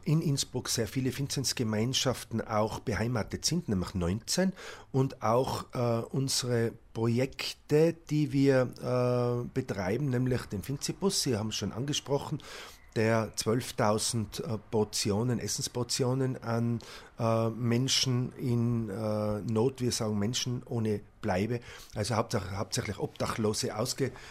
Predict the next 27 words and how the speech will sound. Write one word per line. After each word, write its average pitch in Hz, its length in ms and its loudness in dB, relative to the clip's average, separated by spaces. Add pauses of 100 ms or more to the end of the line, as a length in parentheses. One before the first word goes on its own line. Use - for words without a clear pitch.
(180)
äh, 117 300 4
ge-, 120 240 2
ausgegeben 107 720 2
hat. 170 200 4 (360)
Aber 123 160 4
nicht - 220 2
nur 165 80 4
der 147 120 0
Vinzibus, 143 460 -2
sondern 120 240 0
auch 104 100 0
die - 120 -14
Kleinschuldenberatung, 143 1200 -2
wo 117 160 0
wir 117 160 2
uns 113 320 -2
um 107 220 -2
Menschen 113 320 -2
kümmern 117 260 -2
in 95 100 0
der 87 80 -4
Schuldenfalle, 123 640 0 (420)
hat 135 240 2
ihren 123 140 4
Sitz - 260 -2
in 123 80 0
Innsbruck, 120 560 -4